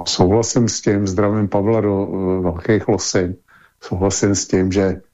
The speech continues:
eh, evropští papáši stáhnou ocas a bude vymalováno.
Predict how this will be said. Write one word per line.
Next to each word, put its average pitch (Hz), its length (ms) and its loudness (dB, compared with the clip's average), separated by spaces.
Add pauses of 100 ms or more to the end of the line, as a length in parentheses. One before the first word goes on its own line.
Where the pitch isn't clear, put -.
(420)
eh, 90 220 0 (100)
evropští 92 500 0
papáši 85 600 -2
stáhnou 92 640 0
ocas - 380 -2
a 90 60 2
bude 98 240 0
vymalováno. 87 880 0